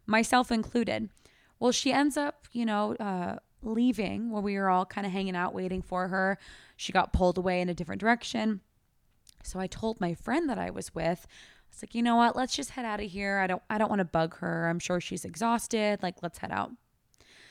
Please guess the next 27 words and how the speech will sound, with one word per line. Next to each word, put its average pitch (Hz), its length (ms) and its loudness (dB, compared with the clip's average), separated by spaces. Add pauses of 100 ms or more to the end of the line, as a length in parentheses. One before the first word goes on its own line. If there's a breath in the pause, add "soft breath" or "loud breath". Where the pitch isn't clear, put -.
(260 soft breath)
So 220 220 0
we 269 440 2
head 202 360 -2
out 165 300 -2 (160)
into 208 280 -4
the 214 140 -2
hallway. 185 420 0
We're 180 160 -2
about 196 280 -2
to 202 120 -8
leave. - 560 -6 (360)
Boom. 190 760 2 (180)
There 190 280 4
she 196 220 -2
is. - 460 -6 (1600)
I 240 140 8
am 415 180 4
a 427 60 2
firm 190 420 2
believer 185 760 2
in 185 520 0 (540)
everything 202 400 0
happens 175 420 -2
for 170 140 -4
a 165 40 -4
reason. 196 500 -8 (680)
Okay? 214 480 2